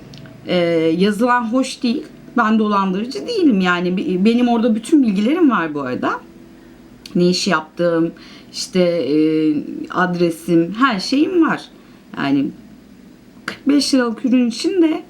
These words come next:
ben bir daha kargoya vereceğim. Yani düşünsene, kırk beş liralık da kargo parası gidiyor. Bu kadar saçma olamaz. O yüzden dedim, "Bana uzun bir süre farmasi demeyin." Şimdi arkadaş habire, e, mesaj atıyor, işte yeni kampanyalar falan. Dedim, "Allah aşkına bana farmasi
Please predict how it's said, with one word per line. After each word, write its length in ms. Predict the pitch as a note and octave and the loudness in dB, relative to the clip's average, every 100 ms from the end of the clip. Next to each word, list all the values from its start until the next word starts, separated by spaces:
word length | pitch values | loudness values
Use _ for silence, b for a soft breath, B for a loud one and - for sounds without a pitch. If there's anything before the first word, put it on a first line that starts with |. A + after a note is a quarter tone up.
| B B B B - - - | B B B B -20 -20 -4
ben 280 | A3 F3+ C#3+ | 0 2 2
bir 80 | D#3 | 2
daha 200 | E3 D#3+ | 0 -2
kargoya 540 | D#3 D3+ C#3+ D#3+ A3 | -6 -4 -2 -2 2
vereceğim. 440 | C4+ C4 G3+ E3+ E3 | 2 2 0 0 0
Yani 200 | A3 G#3+ | 2 0
düşünsene, 400 | A3+ C4 F4 - | -2 -2 -2 -2
kırk 180 | - | -2
beş 260 | A#3 B3 - | 0 0 0
liralık 240 | A#3+ B3+ | -2 -2
da 120 | B3 A3 | -4 -2
kargo 320 | G3 F#3+ F#3+ | -2 -2 -6
parası 380 | - D3+ D3+ C#3+ | -6 -6 -6 -6
gidiyor. 340 | C3 B2 F#2 - - | -6 -6 -8 -12 -20
Bu 100 | D3+ | -20
kadar 300 | - D3+ D3 | -8 -4 -4
saçma 440 | - - - D3+ C3+ | -4 -8 -6 -6 -4
olamaz. 400 | C3+ - D#4+ - - B B B B B B | -4 -4 -6 -6 -16 B B B B B B
O 180 | - C#4+ | 0 2
yüzden 440 | C4+ A#3+ C#4+ E4 F4+ - | 2 2 2 2 0 -2
dedim, 320 | A3+ A3+ A#3+ | 0 2 2
"Bana 180 | A#3 A#3 | 2 2
uzun 300 | A3+ A#3 C4+ | 2 4 4
bir 60 | A3 | 2
süre 260 | - A3 | 0 0
farmasi 560 | A3 G#3 G3+ G3 F#3+ F#3+ | 0 -2 0 -2 -2 0
demeyin." 400 | G3 F3 F#3+ B3+ - | 2 2 0 -4 0
Şimdi 340 | A3 G3+ G#3+ - - | 2 2 0 -4 -4
arkadaş 600 | F3+ F3+ F#3+ F#3+ - G3 | -4 -2 -4 -4 -6 -8
habire, 520 | G3 F#3 F3+ F3+ - B B B B | -4 -2 0 0 -4 B B B B
e, 320 | - D#3+ D#3+ D#3+ | -2 2 4 4
mesaj 380 | E3+ F3 G#3+ | 4 2 2
atıyor, 380 | F#3 E3 - D#3 | 2 0 0 2
işte 300 | D3+ D3+ E3 | 0 -2 0
yeni 420 | D3+ D3 D#3 D#3 | 0 2 0 0
kampanyalar 720 | - D3 D3+ D#3 D3+ D3 C#3+ D#3 | 0 -2 -2 -2 -2 -2 -2 -4
falan. 300 | G#3 - F#3+ | -2 0 0
Dedim, 200 | F3 F3 | 0 0
"Allah 260 | E3 F3 | 0 0
aşkına 340 | E3+ D3+ E3 D#3+ | -2 -2 -2 -2
bana 200 | D3+ D3+ | 0 -2
farmasi 440 | D3+ D3+ D3 D3 | -2 -4 -4 -6